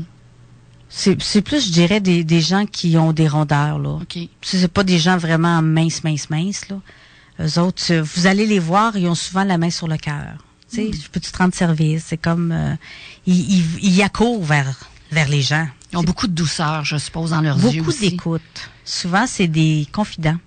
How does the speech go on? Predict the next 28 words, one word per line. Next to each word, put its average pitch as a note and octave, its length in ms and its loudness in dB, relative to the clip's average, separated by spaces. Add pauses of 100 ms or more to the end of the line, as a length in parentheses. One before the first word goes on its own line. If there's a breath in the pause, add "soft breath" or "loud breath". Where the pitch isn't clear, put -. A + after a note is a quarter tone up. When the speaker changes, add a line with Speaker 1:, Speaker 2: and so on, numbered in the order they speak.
Speaker 1:
Les D#3+ 140 4
gens F#3+ 140 4
se - 80 -6
confient F3 300 0
à E3 140 4
eux G3+ 240 2
parce E3 180 0
que F#3+ 240 0 (600 loud breath)
ils E3+ 160 2
aiment G#3 180 4
rentrer F3 400 2
dans F3+ 160 4
la D#3+ 80 2
vie E3 280 -4
des E3 280 2
gens, C#3+ 520 0
ils D3 80 -2
aiment E3+ 160 2
connaître D3+ 600 -2
leur C#3 180 -2
monde, D3 560 -2
puis, D3 260 -6
euh, C3 280 -6 (720 loud breath)
pouvoir, E3 500 2
euh, D3 380 4
les D3+ 260 4
aider, D#3 300 0 (100)
hein. B3 100 -10